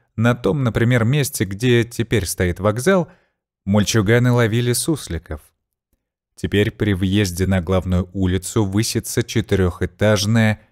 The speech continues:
венна с номерами. Тогда же тут тянулся безобразный серый забор.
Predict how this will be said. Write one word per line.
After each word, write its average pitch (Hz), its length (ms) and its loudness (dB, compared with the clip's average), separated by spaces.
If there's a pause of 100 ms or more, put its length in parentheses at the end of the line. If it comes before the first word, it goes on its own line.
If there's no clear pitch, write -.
(220)
венна 110 640 0
с - 200 -8
номерами. 95 840 -2 (1080)
Тогда 110 360 4
же 156 360 2 (320)
тут 175 340 -2
тянулся 123 720 0
безобразный 87 920 -2
серый 80 460 -10
забор. 80 540 -10